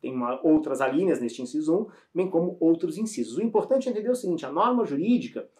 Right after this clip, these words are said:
é que estabelece o que aquele cargo deve fazer. Quando você tomar posse naquele cargo, então passar a titular-, titularizar aquele cargo, investido naquele poder, deve realizar aquelas funções, e somente aquelas.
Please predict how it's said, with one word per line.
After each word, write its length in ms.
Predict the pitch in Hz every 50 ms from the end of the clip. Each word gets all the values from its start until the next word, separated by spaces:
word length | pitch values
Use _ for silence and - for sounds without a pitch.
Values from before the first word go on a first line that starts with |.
| _ _ _ _
é 120 | _ - -
que 100 | - 175
estabelece 1040 | 160 - - - 151 151 - 226 233 196 151 139 165 180 - - - 277 294 - - _ _ _ _ _ _
o 80 | - -
que 160 | - - 190
aquele 320 | 185 185 - 170 196 202
cargo 400 | - - 175 185 202 214 214 233
deve 400 | 180 147 139 165 160 190 214 226
fazer. 560 | 247 - - - - 190 139 - - - - _ _ _ _ _ _ _ _ _ _ _ _
Quando 220 | - 175 180 185
você 540 | 190 175 185 180 - - 143 135 104 95 - - _
tomar 380 | - 135 139 143 139 - - -
posse 360 | 175 175 185 190 - - 139
naquele 300 | 131 127 - 123 123 123
cargo, 320 | - 156 175 185 156 135
então 160 | 123 135 131 123
passar 340 | 127 139 139 - - 156
a 60 | 156 151
titular-, 480 | 156 - - 151 139 139 135 127 123 - _ _
titularizar 840 | - 175 170 - 165 156 156 147 143 131 120 110 139 156 180 180
aquele 280 | 151 123 - 123 117 113
cargo, 580 | - - 156 180 202 175 117 - - 85 - - _ _ _ _ _ _
investido 580 | 147 135 151 147 - - - - 269 277 247 208
naquele 320 | 170 151 - 147 139 123
poder, 560 | - - 117 117 151 202 220 - - - - _ _ _ _ -
deve 200 | 147 147 143 135
realizar 320 | 139 143 139 139 135 135
aquelas 280 | 139 - 139 135 - -
funções, 420 | - 196 185 - 120 - - - _ _ _ _ _
e 60 | -
somente 300 | - - 135 123 123 -
aquelas. 420 | 180 175 135 - - - - _